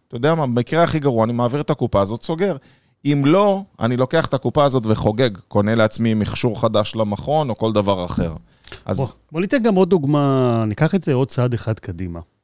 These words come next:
Speaker 2: בן אדם מתהלך לו בעולם. קצת נאיבי להתהלך ולחשוב שבעיות לא יקרו. לכולנו יש בעיות,
Speaker 1: זה
Speaker 2: לכולנו
Speaker 1: חלק
Speaker 2: יש,
Speaker 1: מהחיים.
Speaker 2: לכולנו יש אתגרים. ברגע שאני מבין שבחיים שלי יש לי אתגרים,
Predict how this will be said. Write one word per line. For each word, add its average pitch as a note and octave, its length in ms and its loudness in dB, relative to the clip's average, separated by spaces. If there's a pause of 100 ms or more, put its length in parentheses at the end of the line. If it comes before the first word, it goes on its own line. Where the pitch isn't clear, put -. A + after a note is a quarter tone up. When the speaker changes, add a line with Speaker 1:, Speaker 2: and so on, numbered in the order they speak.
(460)
Speaker 2:
בן A2+ 100 -4
אדם F#3+ 220 4
מתהלך C#3+ 460 0
לו C#3+ 80 2
בעולם. G2 460 -2 (380)
קצת - 360 -4
נאיבי F3 300 -2
להתהלך C#3 560 -6
ולחשוב A2 1000 -8 (1500)
שבעיות C#3 720 -2
לא D#3 160 0
יקרו. D3+ 300 -6 (480)
לכולנו E3 480 -2
יש F3 160 -4
בעיות, C#3+ 380 -2
Speaker 1:
זה - 60 -4
Speaker 2:
לכולנו A#2+ 360 4
Speaker 1:
חלק D3+ 160 4
Speaker 2:
יש, D#3+ 60 -4
Speaker 1:
מהחיים. C#3+ 460 2
Speaker 2:
לכולנו D#3+ 380 0
יש D#3+ 220 -2
אתגרים. B2 440 -2
ברגע C3+ 260 -4
שאני G3 200 -4
מבין D3 220 -2
שבחיים A#2+ 520 -6
שלי B2+ 320 -6
יש A#2 220 -8
לי C3 80 0
אתגרים, G2 460 -2